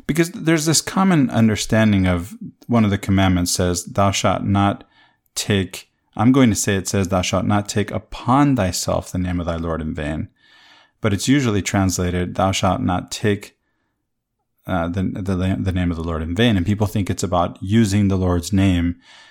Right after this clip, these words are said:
vainly, meaning repetitiously, you know, or frequently, and maybe even, and vulgarly, right?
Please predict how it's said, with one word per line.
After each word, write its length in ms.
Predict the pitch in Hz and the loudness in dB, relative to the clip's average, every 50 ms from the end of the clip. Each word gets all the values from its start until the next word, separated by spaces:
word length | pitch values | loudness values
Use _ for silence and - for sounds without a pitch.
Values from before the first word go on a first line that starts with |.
| _ _ _ _ | _ _ _ _
vainly, 640 | 311 - 110 90 90 110 107 107 107 101 101 98 92 | -8 -6 -6 -2 0 2 2 4 4 4 4 4 4
meaning 440 | 95 95 92 90 90 90 90 90 87 | 4 4 4 4 2 2 2 2 2
repetitiously, 1000 | 92 101 98 - - 101 98 - 98 - - 101 - - 92 - - - 87 82 | 0 -2 -4 -4 -2 -4 -2 -2 -2 -4 -2 -4 -2 -4 -4 -6 -4 -4 -4 -4
you 100 | 82 85 | -4 -4
know, 120 | 82 85 85 | -2 -2 -2
or 200 | 87 87 92 95 | -2 -2 -4 -6
frequently, 600 | - - - 110 - - 98 92 92 90 87 92 | -4 -2 -2 -2 -2 -2 -4 -4 -4 -4 -4 -2
and 200 | - 110 107 110 | 0 2 4 4
maybe 220 | 117 117 107 113 | 4 4 4 4
even, 260 | 110 107 101 98 98 | 4 4 4 4 2
and 300 | 98 107 - - 95 90 | 2 0 0 -2 -2 -2
vulgarly, 520 | 92 104 104 107 92 90 85 82 85 85 80 | 2 2 2 4 4 2 0 0 -2 -4 -4
right? 320 | 80 87 95 113 - - | -2 0 0 -2 -2 -6